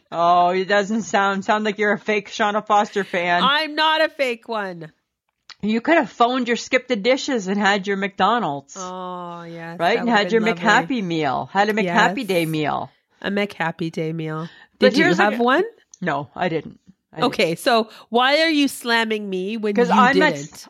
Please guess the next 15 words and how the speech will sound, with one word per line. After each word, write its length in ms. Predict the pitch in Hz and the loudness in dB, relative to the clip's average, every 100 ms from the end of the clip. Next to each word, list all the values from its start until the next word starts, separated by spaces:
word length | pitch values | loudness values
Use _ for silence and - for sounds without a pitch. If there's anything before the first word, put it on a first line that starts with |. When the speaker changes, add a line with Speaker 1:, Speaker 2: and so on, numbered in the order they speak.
| - | -2
Speaker 1:
I'm 160 | 220 | 0
not 200 | 269 262 | 0 -2
slamming 400 | - 214 233 226 | -4 -4 -4 -6
you. 80 | 156 | -6
I'm 200 | 170 202 | -4 -4
saying 260 | - 220 190 | -2 -4 -4
it 100 | 165 | -6
might 200 | 190 202 | -2 -2
have 100 | 214 | -2
put 140 | - 185 | -4 -6
a 60 | |
smile 580 | 143 - 202 208 233 240 | -8 -8 -2 2 4 4
on 140 | 214 202 | 2 0
your 140 | 185 | -4
mug. 440 | 170 170 165 208 | -2 2 2 2